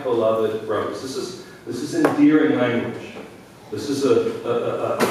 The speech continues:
pastor who cares for his greater flock, and he's writing to help them out. So he's saying, "Listen, now please, please hear what I have to say." Second, I want you to notice verse sixteen is what we call a hinge verse.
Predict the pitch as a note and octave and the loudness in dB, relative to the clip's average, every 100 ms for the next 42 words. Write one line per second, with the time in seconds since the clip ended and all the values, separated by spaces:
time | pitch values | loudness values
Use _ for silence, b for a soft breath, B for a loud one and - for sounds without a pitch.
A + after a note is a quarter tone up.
0 | - - F3+ F3+ G3 E3+ - - F#3 F3+ | -2 0 0 0 2 0 0 -2 -2 2
1 | F3+ F3 - - D3+ D3+ D3 C3+ B2 - | 2 2 0 -4 2 4 6 4 2 -2
2 | A#2 C3+ E3+ - - - A#2+ A2 A2 - | -2 0 2 2 0 -2 2 2 0 -6
3 | - - G2+ G2+ G2 F#2+ C#3 D#3 D#3 D3 | -12 -12 -10 -10 -8 -2 2 4 4 4
4 | C#3+ C#3 - - - - - C#3+ C#3+ C3+ | 2 0 -4 -10 -12 -8 0 0 2 0
5 | C3 A2+ - - - G#2+ A2+ A2+ A#2 C3+ | 0 -2 -2 -6 -8 -10 -8 -4 0 0
6 | B2+ A#2+ - - F3 E3+ C#3 - - D#3 | 0 -4 -6 -6 -4 0 2 0 -2 2
7 | C3+ - D#3 D3+ D3+ C3 B2+ B2 A#2+ C3 | 2 2 0 0 2 2 2 2 0 -4
8 | B2 D#3 D#3 A#2+ - - - - - - | -4 0 2 2 0 -4 -10 -14 -20 -20
9 | - - - - - - - - - - | -20 -20 -20 -20 -20 -20 -20 -20 -20 -20
10 | - - - - G3 - - - - C#3 | -20 -20 -16 0 2 4 4 2 4 2
11 | C3+ - - C#3 A#2+ A#2 - - - - | 2 2 4 4 4 2 0 -4 -12 -2
12 | D3 D3+ D3 D#3 - C#3+ C3+ C3+ C#3+ C3+ | 0 2 0 -2 -2 2 4 4 0 0
13 | B2 C#3 C#3 - F#3 F#3 E3+ C3 B2+ - | 2 4 4 2 0 0 0 2 4 2
14 | - - - | 0 -6 -10